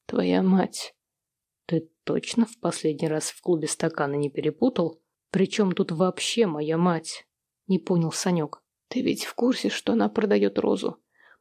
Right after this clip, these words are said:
По реакции брата он понял, что Саня об этом слышал впервые. Теперь, значит, в курсе.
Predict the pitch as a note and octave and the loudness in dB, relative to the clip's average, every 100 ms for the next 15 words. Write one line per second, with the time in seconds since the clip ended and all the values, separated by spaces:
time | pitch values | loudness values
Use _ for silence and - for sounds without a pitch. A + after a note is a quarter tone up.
0 | _ - G3+ A3+ A#3 - - G3 F3 A#3+ | _ 0 2 2 0 -4 0 2 2 2
1 | D4 G3+ - G3 F#3 - C#4 A#3+ - - | 2 0 2 2 2 2 2 2 0 -4
2 | G#3+ - C4+ B3+ - F#3 E3+ G3 G#3+ - | -4 2 4 4 4 2 4 2 0 0
3 | - A3+ - F3 - G3 G3+ F#3+ G#3+ E3+ | 2 2 0 -8 -2 0 2 2 0 0
4 | - _ - - - - - - G3+ A3 | -4 _ -20 -18 -18 -18 -14 -2 2 2
5 | G#3+ G#3 - - - - F#3 F3+ - | 2 0 0 -6 -6 0 0 0 -6